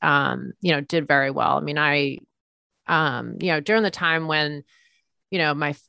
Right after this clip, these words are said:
after my father passed away, so I was in seventh grade, um, went sideways in school, but then had one of my sisters, you know, clearly state to me that I was an A student and I needed to work hard.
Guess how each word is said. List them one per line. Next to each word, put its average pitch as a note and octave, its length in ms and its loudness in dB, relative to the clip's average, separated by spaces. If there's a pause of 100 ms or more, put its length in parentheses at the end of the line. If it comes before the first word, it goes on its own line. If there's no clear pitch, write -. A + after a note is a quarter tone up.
(120)
after E3+ 300 0
my D3 140 0
father D#3+ 440 0
passed D#3 280 -4
away, C#3+ 100 0
so D#3+ 80 0
I D3+ 60 4
was C#3+ 100 -2
in D3 100 -2
seventh C#3+ 380 -2
grade, D3 640 0 (220)
um, D3+ 580 -2 (380)
went F3 400 -2
sideways D3+ 500 0
in D3+ 100 -8
school, C#3+ 520 0
but C#3+ 240 -8
then D3 480 2
had C#3+ 800 0
one D#3 200 0
of D3 60 -2
my D3 120 2
sisters, C#3 680 0
you D3 60 -8
know, C#3 340 -4
clearly C#3+ 500 -2 (300)
state - 460 -2
to - 100 -8
me C#3 220 2
that C#3+ 240 2
I C#3 240 -6 (100)
was C#3+ 240 -4
an - 80 -4
A D3 160 0
student F3+ 480 0
and D#3 140 -2
I C#3 160 0
needed C3+ 320 -6 (100)
to C#3 160 -4
work C#3 260 -2
hard. E3 440 -2